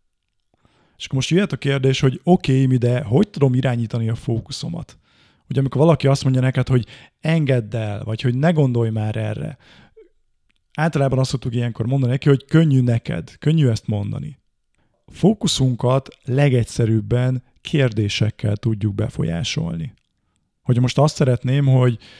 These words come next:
idézz fel egy jó emléket, akkor biztosan megkérdezném tőled, hogy mi volt a legjobb dolog a hétvégédben? Mi az, aminek önfeledten tudtál örülni?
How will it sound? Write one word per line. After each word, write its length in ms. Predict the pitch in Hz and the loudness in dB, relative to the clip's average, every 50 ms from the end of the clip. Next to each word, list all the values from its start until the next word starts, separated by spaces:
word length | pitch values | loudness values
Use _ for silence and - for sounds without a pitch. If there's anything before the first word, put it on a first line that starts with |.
| - _ _ | -20 _ _
idézz 300 | - 156 131 131 123 - | -2 0 2 2 0 0
fel 140 | - - 120 | 0 -2 0
egy 140 | 120 120 113 | 0 2 2
jó 200 | 127 123 117 110 | 2 2 2 2
emléket, 520 | 110 117 120 131 139 147 - 175 165 - | 0 0 0 0 0 0 0 -2 -2 -2
akkor 220 | 160 - - 156 | -2 -2 0 0
biztosan 380 | 160 175 156 - 139 - 127 123 | 0 0 0 0 0 0 2 2
megkérdezném 580 | 127 127 127 - - 117 117 120 110 113 113 107 | 2 0 0 0 -2 -2 -2 -2 -2 -2 -4 -2
tőled, 380 | - 143 143 156 156 151 151 | 0 2 2 4 2 2 2
hogy 260 | - 151 143 143 131 - - - - _ _ _ _ - | 4 4 4 4 4 0 -6 -18 -20 _ _ _ _ -2
mi 100 | 131 170 | 2 4
volt 200 | 202 247 165 - | 4 4 4 4
a 40 | 123 | 2
legjobb 280 | 123 127 117 117 110 | 2 2 2 2 0
dolog 220 | 107 113 110 107 107 | 0 0 0 0 0
a 40 | |
hétvégédben? 1000 | 104 107 110 110 - - 120 113 135 107 76 76 - - 80 80 78 - - _ _ _ _ _ _ _ _ _ _ _ _ _ _ _ _ _ _ _ _ | -2 -2 -2 -4 -6 -6 -8 -6 -6 -8 -8 -8 -8 -10 -10 -8 -10 -12 -14 _ _ _ _ _ _ _ _ _ _ _ _ _ _ _ _ _ _ _ _
Mi 140 | - 156 208 | 0 2 4
az, 120 | 208 143 | 4 4
aminek 300 | 147 135 135 131 123 - | 4 4 4 2 2 2
önfeledten 680 | 135 139 135 - - 120 113 113 - - - 113 110 107 | 2 2 2 2 0 0 0 0 -2 -4 -4 -4 -2 -2
tudtál 400 | - 120 113 - 110 107 104 104 | -2 -4 -4 -4 -6 -4 -2 -2
örülni? 520 | 107 107 101 101 107 120 135 139 127 | -2 -2 -4 -4 -6 -8 -8 -10 -12